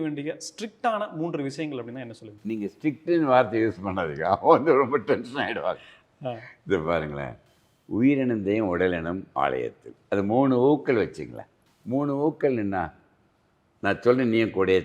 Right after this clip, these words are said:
Speaker 2: சொல்லணும். மூணு ஊக்கள், உணர்வு,
Speaker 1: உணர்வு,
Speaker 2: உணவு,
Speaker 1: உணவு,
Speaker 2: உடற்பயிற்சி.
Speaker 1: உடற்பயிற்சி. ஆ.
Speaker 2: இந்த மூன்று ஊக்களை இந்த ஐம்பத்தாறு வருடமா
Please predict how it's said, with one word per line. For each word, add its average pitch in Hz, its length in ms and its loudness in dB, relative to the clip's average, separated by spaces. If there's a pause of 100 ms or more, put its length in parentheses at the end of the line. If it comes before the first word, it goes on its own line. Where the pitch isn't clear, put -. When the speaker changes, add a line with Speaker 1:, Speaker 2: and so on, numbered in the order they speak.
Speaker 2:
சொல்லணும். 69 320 -12
மூணு 101 240 0
ஊக்கள், 78 400 -2 (560)
உணர்வு, 90 420 -2 (220)
Speaker 1:
உணர்வு, 117 340 -12 (560)
Speaker 2:
உணவு, 85 380 0 (300)
Speaker 1:
உணவு, 131 280 -4 (480)
Speaker 2:
உடற்பயிற்சி. - 680 -4 (100)
Speaker 1:
உடற்பயிற்சி. 131 500 -10 (240)
ஆ. - 20 -16 (440)
Speaker 2:
இந்த 117 100 -4 (120)
மூன்று 160 360 0 (180)
ஊக்களை 135 360 -2 (100)
இந்த 98 120 -8 (140)
ஐம்பத்தாறு 113 580 0
வருடமா 101 280 -2